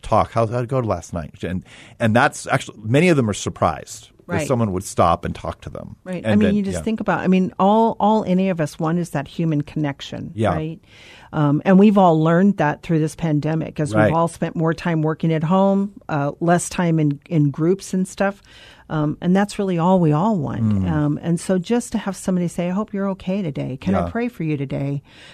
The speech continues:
Speaker 2: Um, sounds corny, but I will tell you, I've never had anybody say f-,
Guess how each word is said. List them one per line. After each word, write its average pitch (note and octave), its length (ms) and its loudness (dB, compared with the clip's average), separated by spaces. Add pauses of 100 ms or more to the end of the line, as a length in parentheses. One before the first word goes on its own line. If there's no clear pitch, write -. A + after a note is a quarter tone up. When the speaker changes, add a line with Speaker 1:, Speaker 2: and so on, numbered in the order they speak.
(160)
Speaker 2:
Um, D#3 320 0
sounds G3+ 340 0
corny, G#3+ 380 -2
but E3 400 -2
I E3+ 100 2
will E3+ 180 2
tell G#3 300 0
you, E3 320 2
I've E3+ 180 2
never F3+ 360 2
had F#3 180 0
anybody E3+ 400 0
say E3+ 320 0
f-, - 160 -6